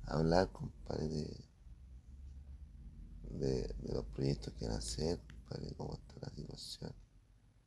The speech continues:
Lo enfocan bien enfocado, compadre. Pa, un paso.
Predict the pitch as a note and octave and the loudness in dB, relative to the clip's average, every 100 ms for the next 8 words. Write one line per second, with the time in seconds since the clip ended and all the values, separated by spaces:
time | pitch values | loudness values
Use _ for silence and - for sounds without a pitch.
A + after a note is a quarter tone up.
0 | _ _ _ _ _ D#2+ - D#2 D2+ C#2+ | _ _ _ _ _ -14 -4 2 4 4
1 | D#2 F#2+ F#2 - - - - - - - | 4 2 0 -4 -6 -4 -4 -6 -12 -20
2 | - - _ - - - - - - - | -20 -20 _ -6 -6 -6 -12 -10 -10 -6
3 | - A#2 - | -4 -4 -6